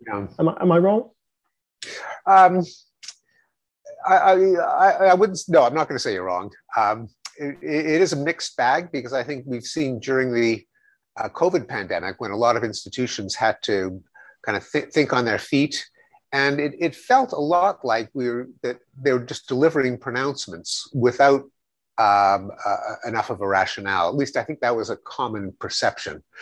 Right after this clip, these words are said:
Speaker 1: But you're right that we are, that the, the problem in my generic recommendation is that, uh, that, that the, um, the trust in institutions has gone down since its,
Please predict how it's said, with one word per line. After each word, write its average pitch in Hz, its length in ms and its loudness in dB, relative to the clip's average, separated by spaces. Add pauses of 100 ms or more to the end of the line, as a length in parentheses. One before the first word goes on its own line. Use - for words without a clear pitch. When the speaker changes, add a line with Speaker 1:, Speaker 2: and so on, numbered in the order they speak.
(280)
Speaker 1:
But 165 120 4
you're 156 120 6
right 196 300 6
that 151 180 0
we 139 240 4
are, 143 420 6 (340)
that 120 260 0
the, 147 260 -2
the 139 80 0
problem 151 420 2
in 123 140 0
my 123 420 0 (120)
generic 143 500 -4
recommendation 85 960 -8
is 95 340 -4
that, 95 340 0
uh, 92 300 4 (560)
that, 104 300 2
that 107 200 -2
the, 104 320 0
um, 98 320 0 (600)
the 135 100 -4
trust - 340 0
in 139 60 -2
institutions 123 580 -6
has 110 140 -10
gone 127 340 -2
down 120 280 -2
since - 260 -8
its, - 160 -8